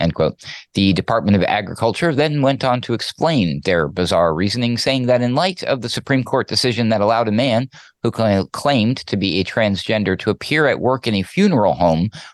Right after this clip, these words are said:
wearing women's clothing and to use the women's restroom at his workplace, they would prevent schools from receiving federal school lunch aid if those schools didn't allow boys to use girls' bathrooms, locker rooms, or other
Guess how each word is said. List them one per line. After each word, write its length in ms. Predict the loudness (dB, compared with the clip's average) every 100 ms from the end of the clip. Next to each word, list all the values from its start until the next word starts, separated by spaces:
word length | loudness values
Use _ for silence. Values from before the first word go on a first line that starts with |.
| _
wearing 300 | 0 2 4
women's 320 | 4 2 0
clothing 500 | 0 0 2 0 -2
and 140 | -2 -2
to 100 | 0
use 300 | 2 2 2
the 100 | 0
women's 380 | 0 2 -2 0
restroom 580 | -2 -2 -2 0 0
at 200 | 0 0
his 140 | 0 0
workplace, 580 | -2 -2 -2 0 -2 -8 -14 -20 _
they 220 | -2 -2
would 220 | 0 0 0
prevent 400 | -4 0 0 0
schools 640 | -2 0 2 2 0 -6 _
from 180 | -4 0
receiving 460 | -2 0 0 0
federal 380 | 0 0 2 0
school 320 | 0 0 2
lunch 240 | 2 0 0
aid 240 | -2 0
if 180 | -2 0
those 240 | 2 2
schools 380 | 0 0 0 0
didn't 500 | -4 -4 -2 -2 -6 -4
allow 300 | 2 4 2
boys 440 | 2 2 2 0
to 120 | -2 -2
use 200 | -2 -2
girls' 300 | -2 -2 0
bathrooms, 640 | -2 -2 0 -2 -2 -6 -16 -20 -20 _ _
locker 300 | 0 2 2
rooms, 380 | 2 2 0 -6 _ -4
or 240 | -2 2
other 340 | 2 2 0